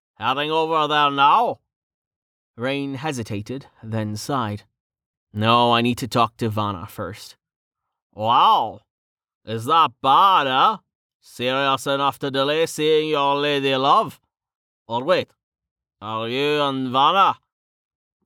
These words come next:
"It is that serious, Uman," Rain interrupted, gesturing to the building behind him.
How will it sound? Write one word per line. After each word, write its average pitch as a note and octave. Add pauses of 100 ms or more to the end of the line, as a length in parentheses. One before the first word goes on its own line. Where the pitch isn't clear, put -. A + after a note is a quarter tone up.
"It D#3 (100)
is F#3
that C3
serious, A#2
Uman," A2+ (580)
Rain G2
interrupted, G#2 (460)
gesturing B2+
to B2+
the B2+
building G2+
behind A#2
him. G2